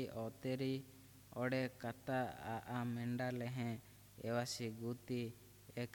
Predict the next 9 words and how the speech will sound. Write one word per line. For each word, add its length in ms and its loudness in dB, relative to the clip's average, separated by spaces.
ଆତେସି। 560 -2
ଏୱାରି 440 2
ତାଙ୍ଗେ 420 0
ଲାଗେ 460 0
ଲେମ୍ବିତେରି 720 2
ଅଡ଼େ 240 6
ତାଙ୍ଗେ 500 4
ନେହିକି 580 4
ଲେମ୍ବାତେରି। 880 2